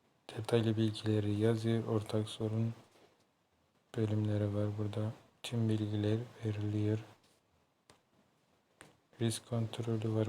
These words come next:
burada. Kullanıcıların yatırım yaptığı projeler Amerikan inter-, yüzde yüz garantili ana para ve faiz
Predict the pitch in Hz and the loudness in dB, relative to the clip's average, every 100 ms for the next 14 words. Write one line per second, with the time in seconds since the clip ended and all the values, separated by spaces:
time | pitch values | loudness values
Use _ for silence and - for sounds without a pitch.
0 | 104 104 101 110 113 - _ _ _ - | 0 -2 0 -2 -2 -8 _ _ _ -20
1 | - _ - 117 113 110 113 113 120 120 | -20 _ -4 0 0 2 4 4 4 2
2 | 113 117 117 113 107 117 - 113 107 110 | 2 0 2 2 0 -4 -2 0 2 4
3 | 110 113 110 110 107 - 110 110 110 - | 2 2 0 0 0 -2 -2 0 -2 -6
4 | - _ _ - - _ _ _ _ _ | -18 _ _ -20 -20 _ _ _ _ _
5 | - 113 110 107 107 107 107 107 104 101 | 0 2 4 2 2 2 0 0 -2 -2
6 | 117 110 107 107 107 107 110 113 - 107 | -2 0 0 0 0 2 0 -2 -4 -2
7 | 101 113 - - | 0 -2 -4 -14